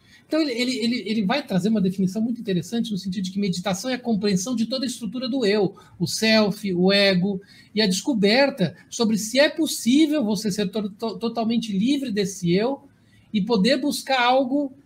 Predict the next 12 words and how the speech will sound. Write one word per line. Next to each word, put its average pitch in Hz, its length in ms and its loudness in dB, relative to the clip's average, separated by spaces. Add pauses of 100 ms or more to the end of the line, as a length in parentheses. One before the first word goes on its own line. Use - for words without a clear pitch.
além 247 320 0
disso. - 420 -4 (1040)
Veja 254 220 2
que 269 80 -6
interessante, 240 280 0
vou 262 100 2
repetir 254 360 0
porque - 140 -6
isso 214 80 0
é 214 40 2
muito 247 180 0
importante. 160 500 -6